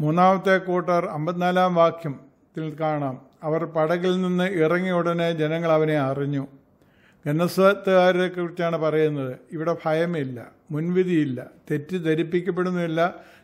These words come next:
തെറ്റിദ്ധരിക്കുന്നവരില്ല. നേർബുദ്ധിയോടെ നടക്കുന്നവരുടെ സമൂഹം,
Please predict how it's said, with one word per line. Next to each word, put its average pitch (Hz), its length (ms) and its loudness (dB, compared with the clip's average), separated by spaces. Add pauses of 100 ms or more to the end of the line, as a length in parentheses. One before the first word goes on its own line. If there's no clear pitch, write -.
(160)
തെറ്റിദ്ധരിക്കുന്നവരില്ല. 165 1160 0 (1080)
നേർബുദ്ധിയോടെ 175 1120 4 (280)
നടക്കുന്നവരുടെ 165 720 0
സമൂഹം, 147 580 -6